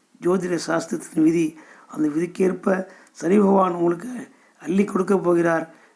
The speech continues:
நீங்க பணத்தில் பு-, புரள போறீங்க. அதுக்காக நீங்க வார வாரம் சனிக்கிழமை தோறும் சனீஸ்வரன் கோயிலுக்கு சென்று சனீஸ்வரனுக்கு எள் தீபம் ஏற்றி வணங்கி வழிபாட்டு வாருங்கள். அதே நேரத்தில்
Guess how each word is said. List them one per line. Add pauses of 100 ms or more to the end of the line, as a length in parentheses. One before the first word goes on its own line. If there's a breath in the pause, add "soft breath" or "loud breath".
நீங்க
பணத்தில்
பு-,
புரள
போறீங்க. (440 loud breath)
அதுக்காக (300 loud breath)
நீங்க
வார
வாரம் (140)
சனிக்கிழமை
தோறும் (1400 soft breath)
சனீஸ்வரன்
கோயிலுக்கு
சென்று (680 soft breath)
சனீஸ்வரனுக்கு (140)
எள்
தீபம்
ஏற்றி (100)
வணங்கி
வழிபாட்டு
வாருங்கள். (340 loud breath)
அதே
நேரத்தில்